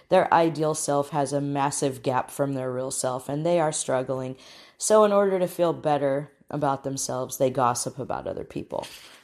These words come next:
That's important to understand. And he has a tool in his book on page sixty-two. It says, "Give them the I C R, introduced,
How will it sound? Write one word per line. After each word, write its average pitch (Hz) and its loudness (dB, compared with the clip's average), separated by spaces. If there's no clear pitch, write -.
That's 147 -2
important 147 -2
to - -4
understand. - -10
And 156 4
he 208 0
has 196 4
a 170 0
tool 165 2
in 151 0
his 156 -6
book 147 -2
on 151 -4
page 143 0
sixty-two. - -4
It 151 -2
says, 175 4
"Give 185 2
them 160 2
the 143 -2
I 156 0
C 151 -2
R, 123 -2
introduced, 156 0